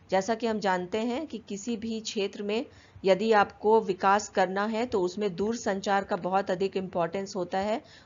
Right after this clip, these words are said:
और इसी को समझते हुए इब्न सौद ने दूर संचार के क्षेत्र में भी विकास का कार्य किया था। नेक्स्ट यहाँ पे जब हम बात करते हैं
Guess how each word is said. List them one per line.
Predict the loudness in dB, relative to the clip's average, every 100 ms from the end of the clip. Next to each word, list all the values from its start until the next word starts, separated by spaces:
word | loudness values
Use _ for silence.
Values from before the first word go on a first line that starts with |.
| 0
और | 0
इसी | 2 0
को | 2 2
समझते | 2 -2 -2 -2 -2
हुए | 0 0
इब्न | 2 0 -2 -4
सौद | -2 -2 -2
ने | -4 -6 -8 -20 -8
दूर | 0 0
संचार | 2 -2 2 2 2
के | 2 -2
क्षेत्र | -2 -2 -2 -2 -4
में | -2
भी | -2
विकास | -4 -2 0 0 -2
का | -6
कार्य | -2 -2 0 -2 -4 -16 _ -10
किया | -2 -2 0
था। | -4 -6 _ _ _ _ _ _ _ _ _ _ _ _ _ _ _ -20 -20 -20 _ -20 _ -20 -4 8
नेक्स्ट | 8 8 4
यहाँ | 2
पे | 2 0 -2 0
जब | 2 2
हम | 4
बात | 6 4 2
करते | 0 0 0 0
हैं | 0 -2